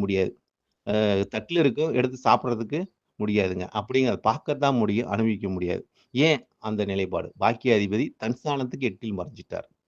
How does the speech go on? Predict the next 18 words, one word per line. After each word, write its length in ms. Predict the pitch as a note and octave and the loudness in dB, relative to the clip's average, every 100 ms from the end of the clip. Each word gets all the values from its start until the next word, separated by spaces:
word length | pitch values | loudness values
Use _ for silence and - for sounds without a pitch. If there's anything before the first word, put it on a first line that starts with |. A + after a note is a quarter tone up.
| _ _ _ - | _ _ _ 0
இந்த 140 | F3+ D3+ | 4 6
பாக்கியாதிபதி 600 | D3+ F#3+ G3 F#3 E3+ D3 C3 | 6 4 2 2 2 0 4
மறைவது 340 | A#2+ B2+ C3+ B2+ | 4 6 6 6
நல்லதா? 320 | G2+ G#2+ G#2 F#2 - - - - - | 4 4 4 4 2 -6 -8 -6 -2
அவரும் 300 | A#2 C3+ F3 - G#2+ | 0 0 -2 -8 -2
யோகாதிபதி 480 | G#2 A2 A2 G2+ G2 | 2 2 2 2 -2
சாரத்தை 300 | G2 F2 - G2 | 0 -2 -2 -6
வாங்கியிருக்காரு. 440 | F2+ F2 F2 F2+ _ _ _ _ | -6 -10 -12 -14 _ _ _ _
அப்ப 160 | A#2 A2+ | 0 4
பாக்கியம் 460 | G2 B2+ C3+ C#3 A#2 | 6 6 6 4 4
இருக்குது, 340 | A2 G#2 G#2 A#2 - _ _ _ - | 2 0 0 -2 -4 _ _ _ 0
அதை 140 | B2 D3 F#3+ - _ - | 4 4 2 -6 _ -6
அனுபவிக்க 360 | C#3 D#3 C3 C#3+ | -2 -2 -4 -6
கொடுப்பனே 400 | - C#3 C3+ G#3 A#2 | -2 -4 -2 -4 -4
இல்லை 180 | G#2 G#2 - | -4 -8 -10
அப்படிங்கிற 360 | G#2 A2+ A#2 G#2 - | -4 0 2 2 -2
தன்மை 220 | G2 B2+ F#3 _ _ _ | -4 -4 -4 _ _ _
இந்த 200 | B2+ C#3 | -2 2